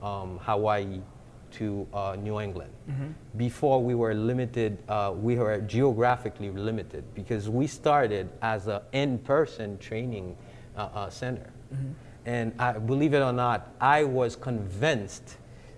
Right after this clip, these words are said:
Speaker 1: the in-person part of the training I was delivering was the secret sauce.
Speaker 2: Yeah.
Speaker 1: Everybody around me w-, was telling me, "Juby, we need to, to take this bigger." But I'm a little m-,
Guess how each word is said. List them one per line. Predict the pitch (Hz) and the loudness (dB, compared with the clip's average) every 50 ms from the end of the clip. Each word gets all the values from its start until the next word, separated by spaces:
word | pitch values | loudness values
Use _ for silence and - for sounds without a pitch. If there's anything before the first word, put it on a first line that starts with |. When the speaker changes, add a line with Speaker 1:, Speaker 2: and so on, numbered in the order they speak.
| - - 107 | -8 -4 2
Speaker 1:
the | 107 123 117 107 - - - | 4 4 4 4 0 -2 0
in-person | 147 139 135 127 - - 156 160 156 - - 151 135 123 | 2 2 2 0 4 6 6 6 6 6 2 0 0 -2
part | - - - 123 123 127 123 - - - - | -4 0 4 4 4 4 4 0 -8 -10 -4
of | - 117 110 104 104 | -2 -2 -2 0 -2
the | 113 104 | -2 -2
training | - - 127 127 131 135 139 147 165 185 - - - - - - - - | 0 0 0 2 2 2 0 0 -2 -6 -8 -12 -18 -18 -18 -18 -4 0
I | 123 131 | 2 4
was | 127 131 120 | 4 4 2
delivering | - - 113 110 123 135 139 147 165 170 175 196 214 208 - - - - - - | 2 0 0 0 0 0 0 0 0 0 0 -2 -4 -8 -12 -18 -20 -20 -8 -4
was | 113 110 117 127 127 120 110 104 | 2 4 6 6 4 4 2 -2
the | 110 | -4
secret | - - - 113 - 117 104 92 | -4 -4 -4 -4 -2 -4 -4 -4
sauce. | - 110 101 95 - - - - - - - - | -6 -8 -8 -8 -8 -12 -16 -18 -18 -18 -16 -10
Speaker 2:
Yeah. | - 143 135 120 117 104 - - - - | -8 -6 -6 -6 -6 -8 -10 -12 0 2
Speaker 1:
Everybody | 180 175 160 190 165 147 160 156 151 143 | 4 4 6 6 10 10 10 10 10 8
around | 135 131 131 131 139 131 123 | 6 6 6 4 4 2 2
me | 117 110 | 2 2
w-, | 110 107 107 - - | 2 0 -2 0 2
was | 110 117 107 - | 2 2 2 2
telling | - 147 131 131 123 120 | 2 2 2 4 2 2
me, | 117 110 101 - - - - - | 2 0 0 -4 -8 -14 -14 -8
"Juby, | 104 135 147 120 117 113 113 117 110 113 110 | -2 0 2 2 4 4 2 2 2 0 0
we | 127 156 | 0 2
need | 151 139 127 135 147 139 - | 2 2 2 0 0 -2 -4
to, | - 139 113 107 110 - - | -4 -4 -4 -4 -4 -6 -6
to | - 151 - | -6 -6 -2
take | - - 147 127 113 | 2 2 2 2 2
this | 107 131 120 - - | 0 0 -2 -2 -6
bigger." | - 101 127 156 151 127 127 117 98 - - - - - - - | -6 -2 0 0 2 2 0 0 -2 -4 -10 -16 -18 -18 -10 -2
But | - 143 139 | 0 2 4
I'm | 143 151 151 | 6 6 6
a | 160 160 | 8 8
little | 165 180 185 185 180 165 - - | 10 10 10 8 6 4 2 -2
m-, | 143 131 - - 127 | -4 -4 -4 -4 -4